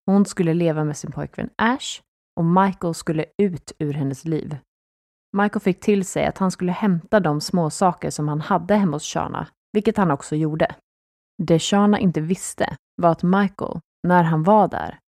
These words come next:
tog nyckeln till hennes bakdörr. Morgonen därefter så vaknar Shana av att hon hör fotsteg i trappan som leder upp till hennes sovrum.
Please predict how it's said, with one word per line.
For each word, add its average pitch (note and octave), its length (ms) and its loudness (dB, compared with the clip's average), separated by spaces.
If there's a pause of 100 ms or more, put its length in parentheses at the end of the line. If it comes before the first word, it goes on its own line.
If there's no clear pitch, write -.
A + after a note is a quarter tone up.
(200)
tog F3+ 200 0
nyckeln F#3 520 2
till D#3+ 100 -2
hennes D#3 240 -2
bakdörr. F3 600 -2 (840)
Morgonen A3 520 4
därefter F3 640 -2 (240)
så F3 120 -2
vaknar G3 540 4
Shana D#3 520 -8 (440)
av E3+ 80 0
att E3+ 120 -4
hon E3 120 0
hör D3+ 140 0
fotsteg F3 920 -2
i - 40 -10
trappan - 680 -6 (200)
som E3 160 0
leder E3+ 420 2
upp - 200 -4
till D#3 100 0
hennes D3 220 0
sovrum. E3 520 -4